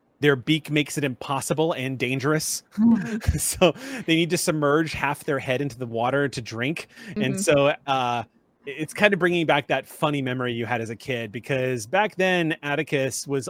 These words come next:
Speaker 1: still old and
Speaker 3: Mm-hmm.
Speaker 1: still did, uh, and did not, as another trike might have tried, did not go for the water, as little bitty Joe Hand reached up and was trying to give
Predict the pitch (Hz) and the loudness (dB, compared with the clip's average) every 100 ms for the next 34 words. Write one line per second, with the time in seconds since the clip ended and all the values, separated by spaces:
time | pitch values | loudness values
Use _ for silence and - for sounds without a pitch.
0 | - - - 175 160 - _ 143 117 90 | -10 -10 -2 0 0 -4 _ -4 -2 -6
1 | 90 - - 185 135 135 - - 453 170 | -12 -20 -20 -6 -4 -2 -4 2 6 8
2 | 160 156 139 123 151 - 147 135 139 113 | 8 6 2 2 2 0 -6 -4 -4 0
3 | 160 156 151 143 135 - - _ _ 147 | 2 4 4 2 -2 -8 -18 _ _ -4
4 | 143 170 175 139 156 131 139 135 127 117 | 0 0 0 0 -2 -2 -2 -6 -6 -6
5 | - 120 110 107 117 139 135 113 127 117 | -4 -2 -4 -8 -8 -4 -4 -4 -8 -8
6 | 107 104 104 80 101 - _ _ _ 131 | -10 -8 -8 -8 -16 -20 _ _ _ -4
7 | 117 131 139 127 135 123 120 110 _ _ | -2 0 0 2 2 0 -4 -8 _ _
8 | 113 143 131 113 120 107 104 123 - 120 | -4 0 2 0 -4 -6 -8 -10 -4 -6
9 | 113 110 113 - 120 110 104 120 113 - | -4 -10 -10 -8 -8 -8 -8 -6 -6 -10